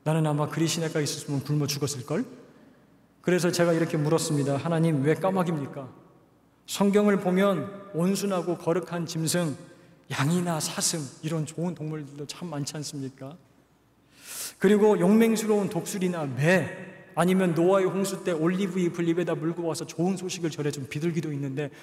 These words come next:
하나님, 왜 시커먼 까마귀를 보내셨습니까?" 또 이 까마귀는 레위서를 가서 찾아보니까 이 시체 위에 앉는 짐승이라서, 새라서 사람들이 꺼려했다는 거예요.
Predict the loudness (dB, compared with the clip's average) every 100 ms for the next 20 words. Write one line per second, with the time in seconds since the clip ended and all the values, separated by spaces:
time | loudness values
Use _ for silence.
0 | -18 -10 -8 0 0 0 -2 -8 -6 -8
1 | -10 -12 -2 0 0 -4 -6 -6 -6 -8
2 | -6 -4 -2 0 0 -2 -6 -8 -10 -10
3 | -12 -12 -12 -14 -16 _ _ _ _ _
4 | _ _ _ _ _ 4 4 6 4 4
5 | 4 4 2 2 2 2 2 2 2 -2
6 | -4 -2 -2 -2 0 0 0 -6 -16 -20
7 | -20 -20 _ -4 -2 -2 -2 0 0 2
8 | 0 -2 -2 0 -2 -4 -8 -6 -2 0
9 | 0 0 -2 -2 -4 -2 -2 -2 -2 -4
10 | -6 -8 -16 -8 -4 -2 -2 -2 0 2
11 | 2 0 -2 -2 -4